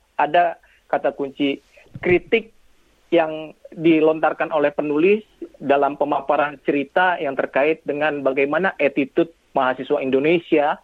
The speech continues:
dalam konteks penggunaan bahasa Inggris di Melbourne khususnya dan Australia pada umumnya. Nah, kalau boleh saya luruskan bahwa kalimat yang lebih tepat adalah saya sebagai penulis mencoba mendramatisasi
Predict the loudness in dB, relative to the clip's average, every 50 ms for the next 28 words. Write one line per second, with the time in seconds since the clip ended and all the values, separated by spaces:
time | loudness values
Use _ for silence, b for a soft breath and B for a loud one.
0 | _ _ _ _ _ _ 0 2 2 2 0 -2 -4 -6 -4 -2 -4 -6 -6 -4
1 | -4 0 0 2 2 2 2 2 0 2 0 -2 -2 0 -2 0 2 2 0 0
2 | -2 _ _ _ _ -6 0 2 2 2 2 2 2 4 4 4 2 0 -2 -2
3 | -6 -6 -4 -4 -4 -4 0 0 2 2 2 0 0 -2 -2 0 0 0 2 4
4 | 4 2 2 0 -2 -4 -2 -2 0 0 0 0 2 0 -2 -2 -4 -8 b b
5 | b b b b b b b b _ 0 2 2 2 0 2 2 2 2 2 0
6 | 0 2 2 2 4 4 4 4 4 2 0 0 0 0 0 2 2 2 2 2
7 | 2 2 2 0 0 2 0 0 0 -2 -2 0 0 0 0 0 -2 -2 -10 -2
8 | _ 0 0 0 -4 _ _ _ _ _ _ _ _ _ _ 0 0 2 2 2
9 | 2 2 0 -4 -8 _ _ _ _ -2 0 2 2 0 -2 -2 -2 -2 0 0
10 | -2 -2 -2 -2 0 0 2 2 0 -2 -4 _ _ _ -2 -2 -2 -2 -4 -6
11 | 0 2 2 2 2 2 -2 0 2 0 0 2 0 -2 -2 -2 -6 -6 -2 -2
12 | -2 -2 -2 -4 -4 -2 -2 -2 -2 -6